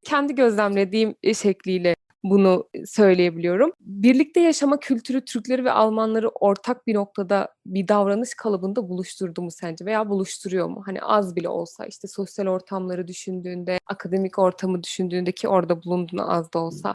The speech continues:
aynı şekilde siyaset ortamını göz önünde bulundurduğunda bu doğrultuda bir cevap verebiliyor musun?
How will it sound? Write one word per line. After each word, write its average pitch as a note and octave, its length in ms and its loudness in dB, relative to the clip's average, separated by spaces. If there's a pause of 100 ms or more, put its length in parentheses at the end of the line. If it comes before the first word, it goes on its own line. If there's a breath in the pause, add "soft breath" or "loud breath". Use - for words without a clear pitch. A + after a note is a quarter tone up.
aynı G3+ 260 6
şekilde G3 380 -2
siyaset G#3+ 480 4
ortamını F#3+ 680 0 (100)
göz F#3 220 4
önünde F3+ 360 0
bulundurduğunda F3+ 760 -4 (260)
bu G3 300 2
doğrultuda G#3 520 4
bir F#3+ 60 -8
cevap F#3+ 340 -4
verebiliyor F3+ 420 -4
musun? F#3 220 -14